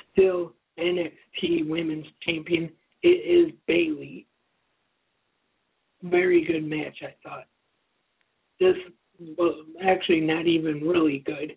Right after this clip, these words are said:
It was a great match. And in my opinion, definitely deserved to be the main event of the show. Best match of the night, for sure. These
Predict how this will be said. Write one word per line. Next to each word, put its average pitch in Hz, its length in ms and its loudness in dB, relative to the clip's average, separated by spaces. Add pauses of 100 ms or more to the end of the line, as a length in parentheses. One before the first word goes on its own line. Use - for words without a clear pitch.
(160)
It 170 100 4
was 165 200 4
a 139 120 4
great 170 440 2
match. 160 280 -8 (1600)
And 170 200 4
in - 240 0 (120)
my 190 220 2
opinion, 160 560 0 (1160)
definitely 175 680 -2 (220)
deserved 151 480 0
to 151 60 -6
be 151 200 6
the 147 100 -2
main 151 280 -6
event 143 320 -8
of 135 120 -10
the 143 100 -4 (160)
show. 139 320 -6 (1600)
Best 170 220 4 (120)
match 160 400 -4
of 151 140 -4
the 143 100 -8
night, 151 380 -6 (260)
for 139 180 -6 (180)
sure. 170 360 4 (680)
These 185 220 8